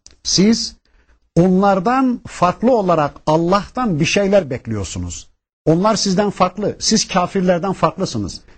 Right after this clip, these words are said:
Çünkü siz Allah'tan bu savaşın karşılığında kafirlerin hiç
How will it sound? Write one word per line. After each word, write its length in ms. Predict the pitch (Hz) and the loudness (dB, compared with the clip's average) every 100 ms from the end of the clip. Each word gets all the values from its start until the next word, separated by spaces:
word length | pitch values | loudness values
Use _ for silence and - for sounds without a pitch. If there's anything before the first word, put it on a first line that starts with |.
| _ | _
Çünkü 320 | - 233 208 | 0 0 2
siz 280 | 160 226 220 180 | 0 0 0 0
Allah'tan 640 | 160 156 - 185 247 247 _ _ 175 | 2 2 2 -2 -2 -4 _ _ 0
bu 120 | 277 | 2
savaşın 520 | - 185 185 - 240 | 2 2 2 0 -4
karşılığında 800 | - 170 - 170 165 160 233 254 - - - - | 0 -2 0 0 0 2 -2 -4 -14 -20 -12 -2
kafirlerin 680 | 214 214 262 240 247 240 180 | 0 0 0 0 0 0 2
hiç 220 | 269 | 0